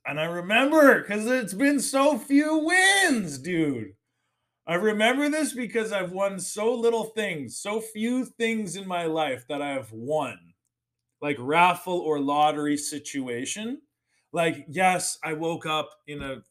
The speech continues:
you know, I woke up in Canada this morning. I've already won. Yeah, okay, okay. Okay, Tony Robbins, we get it. But yes, uh,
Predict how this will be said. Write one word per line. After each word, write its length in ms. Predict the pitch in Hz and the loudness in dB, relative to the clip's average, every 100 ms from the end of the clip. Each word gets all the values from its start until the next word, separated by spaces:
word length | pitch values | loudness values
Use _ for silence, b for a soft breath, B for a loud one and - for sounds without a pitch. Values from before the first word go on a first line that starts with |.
| _ _ _ | _ _ _
you 140 | 151 | -14
know, 160 | 139 117 | -10 -10
I 120 | 123 | -8
woke 220 | 139 147 | -4 -4
up 160 | 165 156 | -4 -4
in 100 | 143 | -6
Canada 340 | - 143 135 | -4 -4 -4
this 240 | 123 120 - | -6 -8 -10
morning. 240 | 120 95 - | -12 -12 -12
I've 180 | 127 123 | -10 -2
already 360 | 147 139 131 113 | 0 0 -2 -6
won. 380 | 113 113 87 80 _ | -8 -10 -12 _ _
Yeah, 180 | 160 190 | -6 0
okay, 280 | 190 - 175 | -2 -2 -4
okay. 420 | 175 175 156 107 87 _ _ _ _ _ _ _ _ 226 | -4 -2 -4 -4 -10 _ _ _ _ _ _ _ _ 2
Okay, 460 | 214 220 254 247 | 2 6 6 6
Tony 360 | - 240 247 247 | 4 6 6 8
Robbins, 760 | 233 233 233 196 175 131 - | 12 12 12 10 0 -4 -12
we 120 | 156 | -12
get 320 | 147 226 240 226 | 0 4 6 4
it. 220 | 160 - _ _ _ _ _ _ _ _ _ _ _ _ _ _ _ _ _ _ _ _ _ - _ _ _ _ _ | 0 -8 _ _ _ _ _ _ _ _ _ _ _ _ _ _ _ _ _ _ _ _ _ -20 _ _ _ _ _
But 220 | 120 180 | -4 0
yes, 580 | 175 160 110 - - - _ - | 2 2 0 -4 -6 -8 _ -4
uh, 560 | 160 160 160 156 160 | 2 4 6 6 4